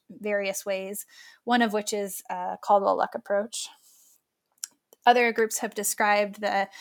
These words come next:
modified Danker's approach, um, or you can do kind of what I described with a purely endoscopic approach, taking down the whole, uh, nasolacrimal duct and using angled instruments and drills to work around that corner.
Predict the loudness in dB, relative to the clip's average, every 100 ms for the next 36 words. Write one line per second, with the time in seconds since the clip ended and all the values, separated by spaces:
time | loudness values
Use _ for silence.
0 | -20 -20 -20 -12 0 2 4 4 4 4
1 | 2 -2 -4 -4 -4 -4 -2 -2 -2 -4
2 | -6 -6 -12 -10 -8 -8 -12 -2 2 4
3 | 4 2 0 2 4 4 2 -4 -6 0
4 | 2 4 4 4 2 0 4 6 6 2
5 | -6 -6 -6 -4 -2 0 0 -2 -4 -6
6 | -6 -12 -4 -2 -2 -6 -12 -18 -20 -20
7 | _ -4 -2 -2 -2 -2 -4 -4 -2 -4
8 | -6 -14 _ -20 -2 4 6 6 4 2
9 | 0 -6 -18 _ _ _ _ -12 -12 -8
10 | -4 0 0 0 -4 -6 -4 -4 -4 _
11 | -20 -20 -20 -20 -6 0 2 2 -2 -4
12 | -6 -4 -6 -6 -8 -8 -8 -8 -2 0
13 | 0 -2 -6 -6 -8 -8 -10 -10 -14 -14
14 | -6 -6 -6 -8 -12